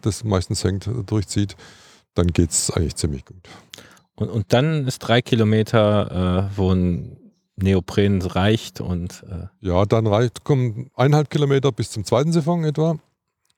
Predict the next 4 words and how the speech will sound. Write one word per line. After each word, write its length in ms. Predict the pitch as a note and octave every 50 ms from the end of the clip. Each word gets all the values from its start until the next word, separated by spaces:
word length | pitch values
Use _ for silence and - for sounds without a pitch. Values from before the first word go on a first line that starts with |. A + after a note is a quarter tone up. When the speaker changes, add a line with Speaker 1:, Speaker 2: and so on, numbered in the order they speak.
| -
Speaker 1:
ähm, 540 | B2+ A#2 A2+ A#2 A2+ A#2 A#2 A2+ A2+ A2 A2 G#2+ -
bei 120 | - A#2 G#2
zweitausendeinhundert 1040 | - - A2 G#2 G2 G#2+ G#2 F#2+ - G#2+ G#2 G2 F#2+ _ - - A2+ C3 C#3 B2 B2
Meter. 280 | A#2+ B2 B2+ C#3 B2+